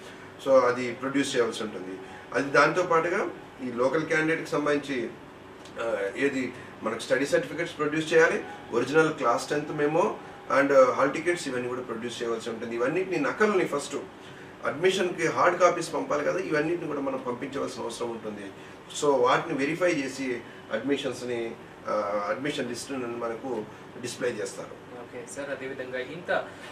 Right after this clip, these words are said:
Speaker 2: అడ్మిషన్స్ ప్రాసెస్ అనేది కంప్లీట్ చేసి ఒక స్టూడెంట్, ఆ, బాసర్ త్రిబుల్ ఐటీకి ఇన్ అయినప్పుడు అంటే ప్రవేశం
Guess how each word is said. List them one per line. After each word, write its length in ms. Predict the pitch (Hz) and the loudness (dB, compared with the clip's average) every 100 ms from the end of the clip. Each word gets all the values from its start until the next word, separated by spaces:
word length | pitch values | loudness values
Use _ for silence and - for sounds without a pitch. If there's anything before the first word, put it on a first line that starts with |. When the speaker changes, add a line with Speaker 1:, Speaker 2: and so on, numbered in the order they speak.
| - | -8
Speaker 2:
అడ్మిషన్స్ 600 | 127 131 151 156 139 - | -6 -6 -6 -6 -8 -4
ప్రాసెస్ 380 | 131 117 143 - | -2 -2 -6 -8
అనేది 220 | - 110 127 | -8 -8 -10
కంప్లీట్ 420 | 117 - 123 - | -12 -10 -10 -10
చేసి 180 | - 143 | -10 -8
ఒక 200 | 131 151 | -6 -6
స్టూడెంట్, 520 | - 185 190 190 190 | -6 -2 0 0 0
ఆ, 220 | - - 143 | -4 -4 -2
బాసర్ 280 | 151 151 151 | -2 -2 -6
త్రిబుల్ 340 | - 131 120 | -6 -10 -8
ఐటీకి 680 | 120 123 120 123 - 135 139 | -8 -10 -12 -12 -12 -10 -10
ఇన్ 160 | 165 | -6
అయినప్పుడు 380 | 135 120 110 113 | -6 -6 -8 -8
అంటే 160 | 113 120 | -8 -8
ప్రవేశం 420 | 127 131 139 | -6 -6 -6